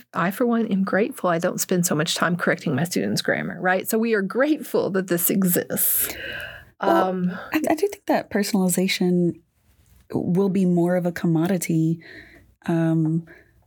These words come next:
Speaker 2: because that lack of connectedness, uh, has been such a big deal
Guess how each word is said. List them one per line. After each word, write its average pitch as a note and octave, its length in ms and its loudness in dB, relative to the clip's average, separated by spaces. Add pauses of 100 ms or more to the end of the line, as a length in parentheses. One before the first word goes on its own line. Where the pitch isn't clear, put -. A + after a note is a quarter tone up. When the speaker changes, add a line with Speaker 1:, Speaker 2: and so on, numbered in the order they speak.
(680)
Speaker 2:
because F3 840 0 (560)
that - 260 0 (340)
lack F#3 480 2
of F3 380 2
connectedness, F#3+ 960 0 (520)
uh, E3+ 360 2
has F3 380 0
been E3 680 0
such - 320 2
a G#3+ 60 0
big E3+ 460 0
deal E3 520 0